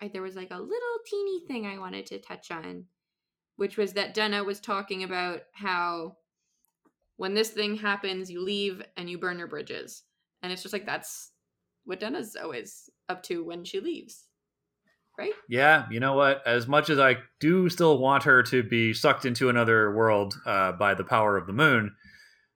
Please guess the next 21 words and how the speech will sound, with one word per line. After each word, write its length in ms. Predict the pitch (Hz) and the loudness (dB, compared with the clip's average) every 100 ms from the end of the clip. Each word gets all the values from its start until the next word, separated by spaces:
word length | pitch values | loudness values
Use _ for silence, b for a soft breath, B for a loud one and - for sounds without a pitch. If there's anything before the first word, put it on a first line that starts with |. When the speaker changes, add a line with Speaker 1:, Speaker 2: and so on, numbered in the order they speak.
| _ | _
Speaker 2:
uh, 440 | 95 92 90 90 92 | -2 0 0 0 -4
it's 400 | - - 98 127 | -8 -10 -6 0
also 580 | 127 113 120 104 92 - - | 0 4 4 4 2 -2 0
equally 400 | 151 135 131 117 | 0 4 4 4
and 120 | 104 | 2
probably 260 | 113 101 98 | 2 2 4
more 200 | 127 123 | 6 8
likely 400 | 110 95 104 95 | 6 4 0 2
that 260 | 95 101 | 0 -2
when 140 | 113 117 | -4 -4
she 100 | 110 | -4
disappears, 640 | 107 160 170 123 107 - | -2 4 6 6 4 0
it's 140 | 104 | -8
because 420 | - 110 120 107 98 | -6 0 2 2 0
she 320 | 113 101 92 | -2 0 0
has 240 | 104 95 | 0 -2
to 80 | - | -4
make 160 | 101 - | -10 -10
a 40 | |
quick 200 | - 107 | -4 0
exit 340 | 104 - 101 | 0 0 -6